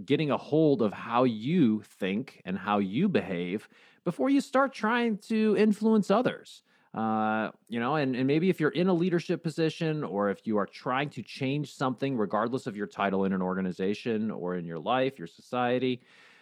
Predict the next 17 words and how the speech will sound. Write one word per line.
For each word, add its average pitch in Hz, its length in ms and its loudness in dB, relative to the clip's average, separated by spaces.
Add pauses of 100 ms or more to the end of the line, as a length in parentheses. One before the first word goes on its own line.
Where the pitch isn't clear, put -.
(180)
uh, 123 500 2 (100)
you 131 100 -4
know, 120 300 -2 (580)
getting 190 240 4
a 175 60 2
hold 160 400 2
of 110 120 4
how 123 220 2
you 120 260 4
think 113 520 0
and 98 100 -6
how 98 220 -4
you 127 320 2
approach 117 400 0
things, 101 360 -4
your 131 240 4
mindset 95 640 -2